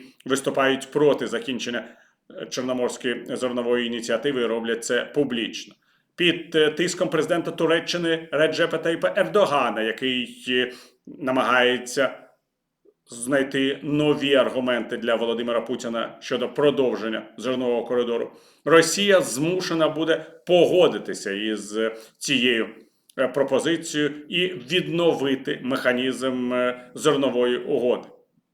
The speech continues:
Однак на цей момент, з точки зору російського президента, Одеський морський порт має бути вже повністю знищений, і сама Україна просто буде не в змозі технічно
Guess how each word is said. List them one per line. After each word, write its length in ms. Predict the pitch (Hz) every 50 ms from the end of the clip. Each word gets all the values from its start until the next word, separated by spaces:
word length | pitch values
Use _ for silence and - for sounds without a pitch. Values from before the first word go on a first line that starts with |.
| _ _ _
Однак 600 | - 151 147 175 180 180 175 175 - - - 160
на 140 | 156 156 156
цей 220 | 156 - 185 170
момент, 440 | 156 156 156 160 202 220 208 180 180
з 80 | - -
точки 340 | - 143 135 - - 160
зору 340 | - 170 175 170 151 135 127
російського 500 | 127 143 - - 185 160 - - 160 143
президента, 440 | 139 143 143 135 165 202 202 196 190
Одеський 760 | 175 - 175 165 160 160 - 156 185 185 - - - - 170
морський 440 | 151 151 147 - - - - 175 165
порт 320 | - - 190 196 190 -
має 260 | 147 156 165 175 175 175
бути 240 | - 180 170 180
вже 440 | 165 143 - 170 165 165 - - - -
повністю 680 | - 160 180 170 - 143 135 131 127 - - - 117 113
знищений, 720 | 110 - 123 139 175 202 202 - - - - 113 101 101 - - - - -
і 160 | 202 214 214
сама 680 | - - - - 185 165 151 147 160 180 175 151 - -
Україна 640 | - - - - 120 123 139 175 196 185 - - - _ _ _ _ _ _ _ _ _ _ _ _ _ _ _ -
просто 380 | 135 147 156 156 156 - 143
буде 360 | 113 113 143 151 139 139 143 160
не 200 | 147 139 147 147
в 80 | 135 127
змозі 500 | 120 110 127 143 160 165 151 151 156 156
технічно 1040 | 156 - - - 147 131 - - 127 135 156 175 170 - - - 151 156 156 -